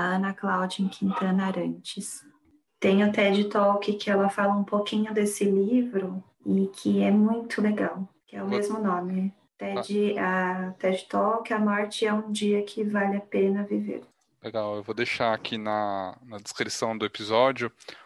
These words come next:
Speaker 2: o, o nome do livro, né, o nome da autora e também o link pra essa palestra do ted Talks. Muito bom, estou curioso pra assistir também. Inclusive, no nosso próximo episódio vai ser um episódio bem diferente.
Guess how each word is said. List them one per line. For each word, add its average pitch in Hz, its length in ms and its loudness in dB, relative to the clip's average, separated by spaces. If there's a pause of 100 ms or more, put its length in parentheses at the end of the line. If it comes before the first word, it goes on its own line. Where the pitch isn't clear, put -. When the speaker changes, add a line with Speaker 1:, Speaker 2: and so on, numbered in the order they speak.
(160)
Speaker 2:
o, 110 580 -2
o 120 60 -6
nome 117 240 2
do 113 80 2
livro, 170 400 2
né, 123 220 0
o 120 40 2
nome 113 200 -2
da 113 80 2
autora 139 500 2
e 147 100 -6
também 143 360 0
o 151 80 -4
link 143 680 -6
pra 123 160 -4
essa 123 180 -6
palestra 120 640 -4
do 120 160 -12
ted - 320 -8
Talks. - 1120 -10
Muito 156 220 -18
bom, 135 260 0 (240)
estou - 280 -10
curioso 123 360 -6
pra 127 140 -8
assistir - 400 -10
também. 127 400 -10 (340)
Inclusive, 175 800 -4 (120)
no 135 80 -8
nosso 131 260 -4 (160)
próximo 131 460 0
episódio 123 580 0
vai 123 80 0
ser 127 220 -2
um 123 40 -2
episódio 127 540 -2 (160)
bem 143 220 4
diferente. 131 840 -2